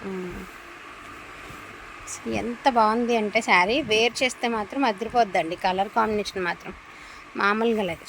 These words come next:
చాలా అంటే చాలా బాగుంది. మంచి బ్రైడల్ కలర్ అండి, రెడ్ కలర్, మంచి రెడ్ అండి, మంచి పండుమిర్చి కలర్. కలర్ కూడా చాలా చాలా చాలా బాగుంది. And గ్రే కలర్ అనమాట, సింపుల్గా ఉంది. పింక్ బ్లౌజ్ వేస్తే గ్రేకి ఇంకా బాగుంటుందండి.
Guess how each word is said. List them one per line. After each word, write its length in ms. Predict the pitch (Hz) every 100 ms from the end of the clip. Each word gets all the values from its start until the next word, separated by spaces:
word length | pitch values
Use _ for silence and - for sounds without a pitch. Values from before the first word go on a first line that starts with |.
| -
చాలా 240 | 170 214 214
అంటే 160 | 202 214 -
చాలా 220 | - - -
బాగుంది. 220 | 170 147 208
మంచి 340 | 240 269 - 277 226
బ్రైడల్ 340 | 214 220 269 269
కలర్ 200 | 247 214 202
అండి, 160 | 202 185
రెడ్ 180 | 202 190 -
కలర్, 260 | 277 254 202 220
మంచి 320 | 233 294 349 294
రెడ్ 200 | 233 196 226
అండి, 180 | 190 - - - - - -
మంచి 200 | 240 254 - 262
పండుమిర్చి 420 | 240 277 294 - 247
కలర్. 220 | 202 - -
కలర్ 240 | 214 233 254
కూడా 140 | 269 277
చాలా 220 | 214 208 233
చాలా 160 | 247 240 240
చాలా 180 | 208 226 226
బాగుంది. 320 | 190 165 - - - - - - - 247
And 100 | 240 233
గ్రే 160 | 233 247 294
కలర్ 240 | 262 240
అనమాట, 300 | 202 202 190 -
సింపుల్గా 400 | 262 240 277 277 262
ఉంది. 120 | 226 254
పింక్ 180 | 247 285
బ్లౌజ్ 220 | 294 302 277
వేస్తే 200 | - 302 247
గ్రేకి 280 | 247 247 262
ఇంకా 160 | 240 262
బాగుంటుందండి. 600 | 240 208 208 190 190 180